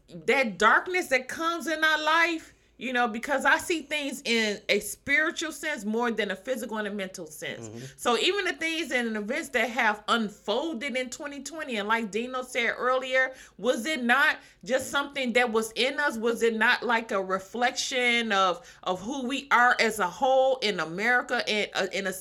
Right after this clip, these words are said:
Speaker 1: in societies, in, in this world? And that's a whole nother conversation. But even, um, when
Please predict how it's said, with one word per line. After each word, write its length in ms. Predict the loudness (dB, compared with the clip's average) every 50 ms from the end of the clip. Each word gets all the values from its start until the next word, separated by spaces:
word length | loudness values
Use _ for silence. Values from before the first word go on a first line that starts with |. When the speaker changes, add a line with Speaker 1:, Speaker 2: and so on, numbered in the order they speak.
| -4 -4
Speaker 1:
in 100 | -4 -4
societies, 920 | -4 -4 -6 -6 -2 0 2 4 4 4 2 0 -2 -6 -8 -8 -10 -12 -16 -20 -20 -20 -10 _
in, 240 | 0 2 2 2 2 0 -2
in 180 | -2 0 0
this 220 | 0 0 -2 -2 -4
world? 540 | -2 -2 0 2 2 2 0 0 -4 -6 -6 -4
And 140 | -2 0 0
that's 160 | 0 0 -2
a 60 | -4
whole 240 | -4 -2 0 0 0
nother 240 | -2 -4 -4 -4 -4
conversation. 720 | -4 -4 -4 -4 -4 -2 -2 -2 -2 -4 -8 -12 -12 -14 -16 -20 -20 -20 _ -14
But 480 | -6 0 4 4 6 6 4 2 -2 -4
even, 640 | -4 -2 0 0 0 -2 -2 -2 -2 -2 -4 -6 -14 -20 _ _ _ -2
um, 600 | 0 2 2 2 2 0 0 -2 -2 -4 -8 -10 -14 _ _ _ _ _ _ _ _ _
when 540 | -4 0 2 4 4 4 4 4 2 0